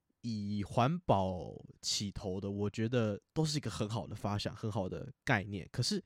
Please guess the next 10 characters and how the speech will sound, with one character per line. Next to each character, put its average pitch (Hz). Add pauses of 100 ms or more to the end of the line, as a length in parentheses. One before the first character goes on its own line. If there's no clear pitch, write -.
(480)
你 110
不 202
能 101 (540)
丢 165
出 160
了 120
一 110
个 98
政 120
策， -